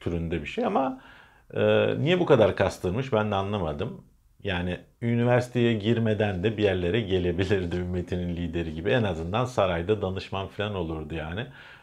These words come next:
Ya bu kadar ortalığı velveleye vermeye gerek yok. Evet, yine haftanın güzel haberlerinden Ümmetinin lideri dedi ki, "Allah'ın izniyle İş Bankası hazinenin olacak." dedi.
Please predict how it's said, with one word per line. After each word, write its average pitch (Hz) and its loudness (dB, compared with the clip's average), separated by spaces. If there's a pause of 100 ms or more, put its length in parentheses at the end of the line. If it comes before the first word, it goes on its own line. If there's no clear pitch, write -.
Ya 85 -2
bu 92 -4
kadar 92 2
ortalığı 92 0
velveleye 87 0
vermeye 82 -4
gerek 90 -4
yok. 92 -4
Evet, 104 6
yine 131 2
haftanın 131 2
güzel 120 4
haberlerinden 101 4
Ümmetinin 104 0
lideri 101 2
dedi 120 0
ki, - 0
"Allah'ın 104 4
izniyle 135 2
İş 139 -4
Bankası 110 2
hazinenin 98 0
olacak." 82 0
dedi. 90 0